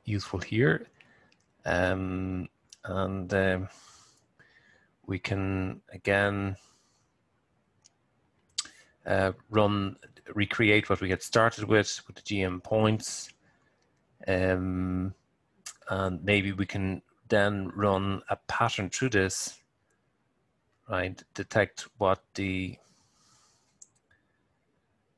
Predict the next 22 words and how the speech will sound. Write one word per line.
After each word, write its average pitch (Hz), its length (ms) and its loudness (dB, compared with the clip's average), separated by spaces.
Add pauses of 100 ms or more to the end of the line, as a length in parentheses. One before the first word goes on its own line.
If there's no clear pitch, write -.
(800)
should - 220 -12
appear, 98 360 -2
what 101 160 -2
the 90 100 -6
pattern 98 420 -2
is. 87 240 0
So 107 300 4
it's, - 380 -2 (160)
it, - 100 -14 (200)
it 113 100 -4
would 107 160 4
appear 123 440 4
that 107 240 -2
those 101 200 6
two-seaters 113 600 2
tend 101 240 2
to - 80 -12
corrupt - 580 2 (720)
a 104 60 2
little 101 260 0
bit 95 460 0
the, 95 640 0